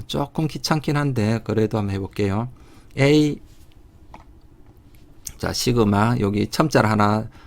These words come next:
뭐 증가시켜도 되고 감소시켜도 되는데 그냥 증가시킬게요. K는 일 항부터 N 더하기 일 항까지 에이 이 케이는 K는 일부터 어디까지입니까?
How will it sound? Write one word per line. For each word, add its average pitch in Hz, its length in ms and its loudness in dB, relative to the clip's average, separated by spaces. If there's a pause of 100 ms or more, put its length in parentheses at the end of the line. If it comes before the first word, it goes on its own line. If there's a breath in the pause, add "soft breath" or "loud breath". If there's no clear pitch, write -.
뭐 98 220 0
증가시켜도 151 680 2
되고 131 240 4
감소시켜도 120 540 2
되는데 107 400 2
그냥 107 260 0
증가시킬게요. 120 840 0 (560 loud breath)
K는 123 800 4
일 127 140 2
항부터 123 580 2
N 131 260 4
더하기 104 280 2
일 113 140 2
항까지 98 600 -2 (580)
에이 107 180 4
이 95 220 0 (100)
케이는 - 1700 -6 (1400)
K는 120 460 2
일부터 127 720 2
어디까지입니까? 98 1040 -4